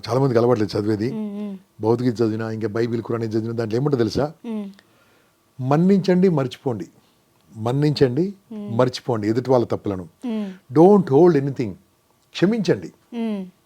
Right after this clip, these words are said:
Speaker 1: ఓకే, forgive everybody fast. Forgive. అదే కదా ఆనందం.
Speaker 2: మ్మ్.
Speaker 1: Forgive కాకుండా ఏం చేస్తూ ఉంటారు?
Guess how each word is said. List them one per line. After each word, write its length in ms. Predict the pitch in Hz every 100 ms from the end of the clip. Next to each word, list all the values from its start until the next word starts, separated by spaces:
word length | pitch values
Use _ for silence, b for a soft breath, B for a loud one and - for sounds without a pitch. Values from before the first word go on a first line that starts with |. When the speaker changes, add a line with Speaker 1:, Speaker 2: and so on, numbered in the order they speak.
| _ -
Speaker 1:
ఓకే, 180 | 147 160
forgive 420 | - 160 185 226
everybody 400 | 185 170 170 165
fast. 480 | - - - - - - b b b -
Forgive. 280 | 202 190 104 - _ -
అదే 120 | -
కదా 180 | 156 180
ఆనందం. 300 | 156 175 196 196 -
Speaker 2:
మ్మ్. 300 | 220 208 190 - _ -
Speaker 1:
Forgive 260 | 175 208 180
కాకుండా 240 | 156 160
ఏం 60 | 160
చేస్తూ 220 | 156 160
ఉంటారు? 300 | 156 160